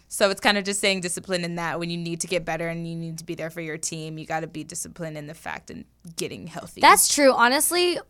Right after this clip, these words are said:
Speaker 2: I feel like we learn h-, a lot about how to stay motivated, like, on the daily,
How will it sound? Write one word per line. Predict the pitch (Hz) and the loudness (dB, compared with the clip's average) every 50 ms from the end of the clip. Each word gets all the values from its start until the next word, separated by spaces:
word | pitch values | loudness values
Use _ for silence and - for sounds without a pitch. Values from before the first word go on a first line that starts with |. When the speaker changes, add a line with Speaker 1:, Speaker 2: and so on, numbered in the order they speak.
| _ | _
Speaker 2:
I | - - 247 | 2 2 2
feel | 247 247 254 247 240 | 2 2 0 2 2
like | 247 254 220 214 - - | 2 2 0 -4 -6 -2
we | 220 247 254 226 | 0 2 2 2
learn | 208 214 214 214 226 240 | 0 0 0 -2 -2 -4
h-, | 247 - - - - - _ - | -6 -8 -12 -16 -20 -12 _ -2
a | 233 | 0
lot | 226 208 208 202 208 | 2 4 4 4 4
about | 214 202 202 214 | 2 -2 -4 -4
how | 214 202 | -4 -4
to | 196 | -4
stay | 196 - 214 | -2 -2 -2
motivated, | 202 196 196 196 202 190 208 202 202 208 214 214 214 - _ _ _ _ _ _ _ _ _ _ _ | 0 0 0 0 -2 -2 0 0 0 0 0 -2 -4 -6 _ _ _ _ _ _ _ _ _ _ _
like, | - 202 196 - | -6 -6 -6 -4
on | - 196 196 202 | -4 -2 -2 -2
the | 190 185 | -2 -2
daily, | 160 - 190 190 190 196 220 247 262 262 | 0 0 0 0 0 0 0 0 -2 -4